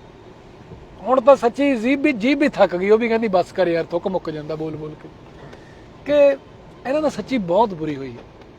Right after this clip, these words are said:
ਬਹੁਤ ਬੁਰੀ ਤਬਾਹੀ ਹੋਈ ਪਈ ਹੈ। ਬਹੁਤ ਸਾਰੇ ਦੁਕਾਨਦਾਰ ਤਾਂ ਹੁਣ ਇੱਥੇ ਤੱਕ ਗੱਲ ਚਲੇ ਗਈ ਹੈ, ਬਹੁਤ ਸਾਰੇ ਦੁਕਾਨਦਾਰ ਤਾਂ ਇੱਥੇ ਤੱਕ ਗੱਲ ਚੱਲ ਗਈ, ਉਹ ਕਹਿੰਦੇ ਕਿ ਕਿਰਾਇਆ ਘਟਾ ਦਿਓ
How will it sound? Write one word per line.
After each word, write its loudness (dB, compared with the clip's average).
ਬਹੁਤ 6
ਬੁਰੀ -10
ਤਬਾਹੀ 6
ਹੋਈ 2
ਪਈ -10
ਹੈ। -16
ਬਹੁਤ 6
ਸਾਰੇ 6
ਦੁਕਾਨਦਾਰ 4
ਤਾਂ 6
ਹੁਣ 4
ਇੱਥੇ 0
ਤੱਕ 4
ਗੱਲ 4
ਚਲੇ 4
ਗਈ 2
ਹੈ, 6
ਬਹੁਤ 6
ਸਾਰੇ 6
ਦੁਕਾਨਦਾਰ 6
ਤਾਂ 4
ਇੱਥੇ 0
ਤੱਕ 4
ਗੱਲ 6
ਚੱਲ 2
ਗਈ, -2
ਉਹ 6
ਕਹਿੰਦੇ -2
ਕਿ -2
ਕਿਰਾਇਆ 4
ਘਟਾ 4
ਦਿਓ -2